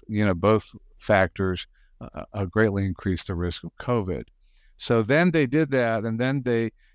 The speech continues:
compared the mortality rates i-, in, you know, in the states, um, against the stringency of the lockdown measures in each state. And, and there was a, a, a widely used index, uh, from Oxford University called, you know,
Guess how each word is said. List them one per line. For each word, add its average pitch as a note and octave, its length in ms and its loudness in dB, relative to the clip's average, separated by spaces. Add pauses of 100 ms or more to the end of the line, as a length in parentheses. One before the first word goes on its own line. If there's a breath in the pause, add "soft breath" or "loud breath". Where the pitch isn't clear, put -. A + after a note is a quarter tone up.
(160)
compared F3+ 600 0
the C3+ 100 0
mortality B2+ 720 0
rates F2+ 580 0 (360)
i-, B2+ 200 -6
in, A2+ 360 -2
you A#2+ 180 -2
know, A#2 100 0
in B2+ 220 0
the B2 100 0
states, G2 680 0 (340)
um, A2 360 -2
against C3+ 720 0 (200)
the A2+ 100 2
stringency C3 880 2
of G2+ 120 0
the G#2 80 0
lockdown G2 560 2
measures E2 440 0
in F2 100 -4
each E2+ 160 -4
state. D#2+ 360 -4
And, G2 160 -2
and G2+ 340 -2
there A#2+ 140 6
was A2 180 0
a, A2 60 2
a, G2 480 0
a G2+ 40 0
widely G#2 480 2
used F#2+ 380 0
index, F#2 560 -2 (480)
uh, F#2 160 0
from F#2 220 -4
Oxford F#2 400 0
University E2+ 720 0
called, F2+ 380 -4
you G2 160 -6
know, G2+ 80 -8